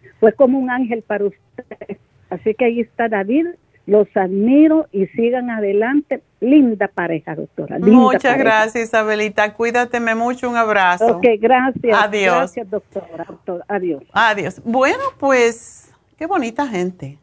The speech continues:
Speaker 2: la verdad. Pues vamos entonces, porque ya necesito terminar. Hoy tengo una,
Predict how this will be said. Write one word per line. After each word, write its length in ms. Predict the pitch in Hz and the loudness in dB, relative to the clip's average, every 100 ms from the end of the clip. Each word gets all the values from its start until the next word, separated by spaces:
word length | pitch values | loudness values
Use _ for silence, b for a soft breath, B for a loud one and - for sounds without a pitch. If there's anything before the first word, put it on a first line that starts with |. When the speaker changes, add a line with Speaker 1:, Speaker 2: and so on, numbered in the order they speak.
| _ | _
Speaker 2:
la 160 | 202 180 | -4 -2
verdad. 480 | 175 170 180 139 - - _ _ _ b b b b b _ _ - | -2 0 0 0 -4 -20 _ _ _ b b b b b _ _ 0
Pues 380 | 262 254 262 | 2 4 2
vamos 480 | 233 254 269 277 285 | 2 2 4 2 0
entonces, 960 | 269 254 254 254 277 277 320 330 320 - _ | -2 0 2 2 0 0 0 0 -2 -10 _
porque 1000 | 226 214 202 - _ 226 190 180 170 160 | 0 0 0 -6 _ 0 2 2 2 0
ya 260 | 165 175 190 - _ | 0 0 -2 -18 _
necesito 720 | 185 185 190 202 190 220 262 269 | -4 -2 0 -2 -4 -2 0 2
terminar. 840 | 247 233 233 226 202 214 269 320 _ _ | 2 0 -2 0 0 2 0 -4 _ _
Hoy 120 | 226 233 | -10 -4
tengo 200 | 277 269 | -2 0
una, 300 | 254 233 | 0 -2